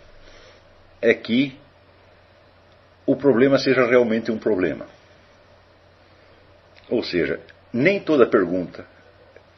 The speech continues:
nem toda dúvida, nem toda inquietação que você tem corresponde a um problema filosófico substantivo. Muitas vezes se trata apenas, vamos dizer, de uma dificuldade lógica. Ou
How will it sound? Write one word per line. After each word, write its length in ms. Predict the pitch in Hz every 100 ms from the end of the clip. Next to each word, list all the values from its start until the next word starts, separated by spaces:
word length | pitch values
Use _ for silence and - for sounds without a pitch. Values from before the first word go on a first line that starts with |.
| _ - -
nem 180 | 98 117
toda 260 | 110 101 90
dúvida, 500 | 87 80 85 92 - - _ _ _ -
nem 200 | 92 98
toda 260 | 98 98 92
inquietação 580 | 82 92 85 - 98
que 100 | -
você 240 | 71 - -
tem 240 | 78 80
corresponde 580 | - 104 107 - 101 107
a 40 |
um 40 | 113
problema 380 | 110 80 82 82
filosófico 640 | 92 87 71 - - 107 - -
substantivo. 720 | - 85 - 90 - 196 - - _ - - - - - - - - - - - _ - _ - - - - - 113
Muitas 400 | 117 127 147 98
vezes 500 | 90 87 - - - _ -
se 160 | - 127
trata 280 | 87 87
apenas, 280 | 104 117 117
vamos 140 | 107 87
dizer, 120 | 101
de 60 |
uma 100 | 107
dificuldade 600 | 104 - 120 117 107 117
lógica. 600 | 107 98 90 67 - - - _ _ _ _ - - - - - - - _ _ _ _ _ _ _ _ - _ - -
Ou 300 | 104 117